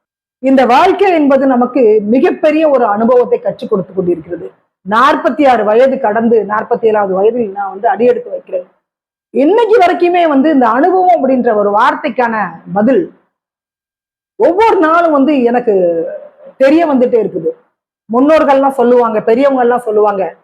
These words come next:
"அனுபவம், அனுபவம்." அந்த வார்த்தைக்கான அர்த்தம் என்னன்றதை இப்பதான், இப்பதான் நான் கத்துட்டு இருக்கிறேன்.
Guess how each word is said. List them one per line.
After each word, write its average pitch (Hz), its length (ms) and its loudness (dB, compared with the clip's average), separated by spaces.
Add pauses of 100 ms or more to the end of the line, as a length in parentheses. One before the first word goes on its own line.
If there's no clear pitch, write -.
(640)
"அனுபவம், 285 580 2
அனுபவம்." 240 500 0
அந்த 247 60 2
வார்த்தைக்கான 277 800 0
அர்த்தம் 240 480 -2
என்னன்றதை 233 540 0
இப்பதான், 208 320 -2 (120)
இப்பதான் 240 320 -2
நான் 208 180 -10
கத்துட்டு 190 300 -10
இருக்கிறேன். 175 380 -8